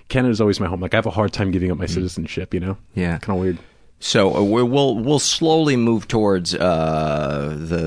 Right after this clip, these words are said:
Speaker 2: the topic of the podcast. But, you know, when I get a, when I get a guest here who,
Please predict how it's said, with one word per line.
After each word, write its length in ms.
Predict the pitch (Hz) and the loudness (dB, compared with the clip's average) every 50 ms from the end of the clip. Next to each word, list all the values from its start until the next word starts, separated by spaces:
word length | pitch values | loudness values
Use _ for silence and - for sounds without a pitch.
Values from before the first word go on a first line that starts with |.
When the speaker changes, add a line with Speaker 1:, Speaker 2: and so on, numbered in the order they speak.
| 80 64 | -2 -4
Speaker 2:
the 260 | 65 90 87 90 87 | -4 -2 -2 -2 -2
topic 420 | - 98 92 90 - 85 80 - | 0 0 0 0 0 -2 -2 -2
of 140 | 87 82 - | -4 -4 -4
the 80 | 87 - | -6 -6
podcast. 680 | - 92 87 85 85 82 - - 80 76 76 - - - | -2 -2 0 0 -2 -2 -2 -2 0 0 -2 -4 -6 -6
But, 240 | 87 80 - - - | -6 -6 -6 -6 -6
you 80 | 90 | -4
know, 160 | 87 82 80 80 | -2 -2 -2 -2
when 180 | 78 90 90 | -2 -2 0
I 120 | 92 92 92 | 0 0 0
get 200 | - 101 92 87 | 0 0 0 0
a, 240 | 85 80 69 62 - | 0 -2 -4 -4 -4
when 120 | - 101 95 | -2 -2 0
I 80 | 90 | -2
get 200 | 85 78 82 73 | -2 -2 -4 -4
a 20 | 71 | -4
guest 360 | 69 71 65 73 - - - | -4 -6 -6 -6 -6 -8 -6
here 260 | - 78 73 - 71 | -6 -6 -6 -6 -6
who, 340 | - - 76 71 71 67 | -8 -6 -6 -6 -6 -8